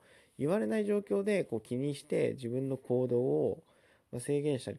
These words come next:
変えたりするっていうのは、うーん、あんまり効果的じゃないんですよね。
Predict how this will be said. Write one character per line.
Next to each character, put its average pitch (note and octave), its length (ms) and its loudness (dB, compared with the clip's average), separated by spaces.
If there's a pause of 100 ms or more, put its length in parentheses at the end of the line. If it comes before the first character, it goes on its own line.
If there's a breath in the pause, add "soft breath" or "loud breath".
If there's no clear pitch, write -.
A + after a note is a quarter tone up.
変 A#2 120 -2
え - 20 -4
た C3+ 100 0
り A#2 100 -2
す - 100 -10
る A2 100 -6
っ - 20 -6
て - 180 -10
い F#2+ 60 -4
う - 20 -8
の F#2+ 140 -6
は、 G#2 440 -4 (640 soft breath)
う B2+ 40 -8
ー C3 480 -4
ん、 D3+ 80 -4
あ F3 60 0
ん G#3 100 -4
ま G3+ 120 0
り F3 80 -2
効 A3+ 300 2
果 G#3+ 140 0
的 F#3+ 220 -4
じ D3 100 -4
ゃ G#2 40 -2
な G2 140 -2
い G2 80 -4
ん F2 280 -10
で - 100 -12
す - 140 -16
よ F2+ 120 -12
ね。 G2 340 -12